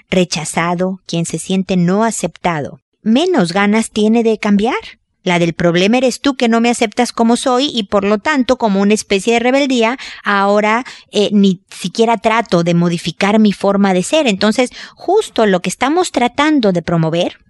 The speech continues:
un cambio en una persona, lo impedimos con una actitud intolerante. Y obviamente no tengo que decirles en los temas que, que hay de intolerancia, que viene siendo desde personalidad hasta creencias religiosas, políticas,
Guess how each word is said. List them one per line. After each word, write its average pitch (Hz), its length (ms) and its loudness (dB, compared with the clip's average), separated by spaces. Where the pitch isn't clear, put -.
un 190 160 4
cambio 202 440 0
en 165 80 -4
una 185 200 -2
persona, 214 560 0
lo 226 220 2
impedimos 233 640 2
con 208 180 0
una 220 160 4
actitud 202 460 -2
intolerante. 170 800 -2
Y 196 360 -6
obviamente 214 540 2
no 196 120 4
tengo 208 280 2
que 190 160 0
decirles 185 460 -2
en 160 100 -2
los 165 160 -10
temas 226 600 0
que, 156 280 -4
que 180 100 -2
hay 170 140 0
de 180 80 0
intolerancia, 170 800 0
que 185 140 2
viene 185 360 2
siendo 202 440 2
desde 185 400 0
personalidad 170 960 -2
hasta 175 300 -4
creencias 190 720 -2
religiosas, 175 720 -6
políticas, 170 640 -6